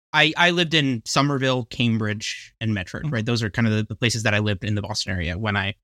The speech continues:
Speaker 1: was there. Um, and I'm not, I'm not saying you have to re-, recreate Manhattan, though, like, for my personal aesthetic tastes and so on and so forth, like, I would have loved that. But I'm not saying you have to recreate Manhattan, right? But why are there single family homes on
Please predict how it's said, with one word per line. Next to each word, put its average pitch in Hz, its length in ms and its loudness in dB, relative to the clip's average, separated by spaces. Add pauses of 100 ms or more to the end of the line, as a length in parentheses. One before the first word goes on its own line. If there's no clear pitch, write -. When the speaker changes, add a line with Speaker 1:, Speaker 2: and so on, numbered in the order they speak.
(300)
Speaker 1:
was 107 140 -2
there. 101 280 -2 (420)
Um, 110 320 -2 (300)
and 180 80 -2
I'm 208 80 4
not, 247 120 2
I'm 170 80 0
not 196 160 0
saying 180 140 2
you 151 100 -2
have 156 200 0
to 139 80 -4
re-, 127 280 -4
recreate 139 480 0
Manhattan, 123 560 -2 (280)
though, 131 380 0 (160)
like, 123 180 -4
for 131 160 -2
my 123 180 6
personal 123 440 -2
aesthetic 117 360 -2
tastes 117 300 0
and 107 140 0
so 117 80 -2
on 110 100 2
and 107 80 0
so 113 100 -2
forth, 110 200 -4
like, 107 120 -6
I 107 80 4
would 101 100 0
have 98 80 -4
loved 101 160 -4
that. 143 180 2
But 120 140 -4 (340)
I'm 269 120 4
not 269 100 2
saying 208 100 -2
you 196 40 4
have 185 60 -2
to 151 60 -8
recreate 156 320 0
Manhattan, 131 560 -2 (200)
right? 160 220 -2
But 156 140 -4 (200)
why 196 260 4
are 220 120 2
there 185 140 0
single 160 320 0
family 135 320 0
homes 107 540 -2
on 117 380 -2